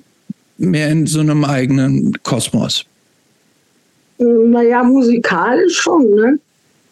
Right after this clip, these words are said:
Speaker 2: Also, weil zum Beispiel Jingo,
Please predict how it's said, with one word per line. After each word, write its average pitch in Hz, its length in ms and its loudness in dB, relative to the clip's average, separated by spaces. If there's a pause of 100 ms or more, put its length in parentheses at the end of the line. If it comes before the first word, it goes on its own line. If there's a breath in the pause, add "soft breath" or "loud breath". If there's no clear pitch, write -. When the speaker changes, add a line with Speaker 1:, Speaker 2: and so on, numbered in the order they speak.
(380)
Speaker 2:
Also, 202 340 0
weil 196 440 2
zum 214 120 0
Beispiel 214 280 2
Jingo, 233 560 2